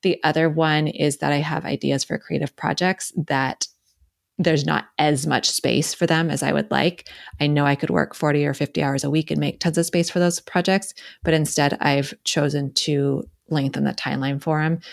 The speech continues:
So I can still do them. It just takes me a little bit longer, but that also allows me to have time with my kids, to get out for those runs, to go to yoga class when the studios are open.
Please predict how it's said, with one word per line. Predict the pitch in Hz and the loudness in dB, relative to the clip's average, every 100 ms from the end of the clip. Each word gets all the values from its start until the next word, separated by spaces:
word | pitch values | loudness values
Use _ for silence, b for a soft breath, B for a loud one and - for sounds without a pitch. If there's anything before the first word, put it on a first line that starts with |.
| B | B
So | - 190 | 0 2
I | |
can | 190 | 4
still | 185 226 | 2 2
do | 196 170 143 | 2 2 2
them. | 151 147 | 2 2
It | 127 | -2
just | 139 | -6
takes | - 143 - | -6 -8 -4
me | 151 | -4
a | |
little | 156 156 | -2 -2
bit | 151 | -2
longer, | 160 156 170 170 B B - | -2 0 0 0 B B -4
but | 170 | 0
that | 170 | 2
also | 139 151 151 | 2 2 2
allows | 131 101 | 2 0
me | 147 | 0
to | 143 | -2
have | 139 | -2
time | - 135 | -2 0
with | 135 - | 0 -2
my | 143 | -6
kids, | - 147 143 151 - | -2 0 0 0 -2
to | 147 | -2
get | 143 | 0
out | 143 | -2
for | - | -2
those | 151 139 - | 0 0 0
runs, | 151 143 143 - | 0 0 -2 -2
to | 151 139 - _ | 0 0 -2 _
go | 214 160 | 2 4
to | 151 | 6
yoga | 143 139 151 | 4 4 2
class | - 139 - - | 0 0 -2 -2
when | 156 | -4
the | |
studios | - 156 151 151 | -2 0 0 0
are | 151 | 0
open. | 151 147 151 147 | -2 0 -2 -2